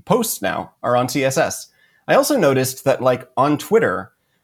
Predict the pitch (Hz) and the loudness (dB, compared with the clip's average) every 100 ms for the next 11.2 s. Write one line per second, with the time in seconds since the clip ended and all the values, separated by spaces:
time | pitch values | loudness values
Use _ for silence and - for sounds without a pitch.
0 | _ - 120 226 240 202 147 131 123 117 | _ -6 0 2 2 2 0 0 0 0
1 | 117 113 139 180 98 87 - - 131 143 | 0 0 2 2 2 -2 -8 -2 2 2
2 | - 139 180 175 180 165 147 135 120 120 | 2 0 0 0 0 0 0 -2 0 -2
3 | - - - 117 120 101 131 143 - 127 | -4 -8 -6 0 0 0 -2 -2 -6 -10
4 | 107 220 240 143 120 - - 110 117 165 | -4 -2 2 2 0 -6 -8 -6 0 0
5 | 156 147 117 - 160 147 131 127 123 151 | 0 0 0 0 0 0 -2 -2 0 2
6 | 143 160 165 165 196 - 95 117 107 101 | 2 2 0 -2 -2 -2 -6 -6 -6 -2
7 | 120 147 139 110 123 127 123 120 _ _ | 0 0 2 2 2 0 -4 -8 _ _
8 | - 147 143 135 127 135 123 127 127 156 | 0 2 2 0 0 0 0 0 4 2
9 | 120 - - _ _ _ - 110 - - | 2 -4 -12 _ _ _ -2 -2 -2 -8
10 | - - 120 117 131 123 123 113 113 90 | -8 -6 -2 0 2 0 -2 -2 -2 -4
11 | 90 | -8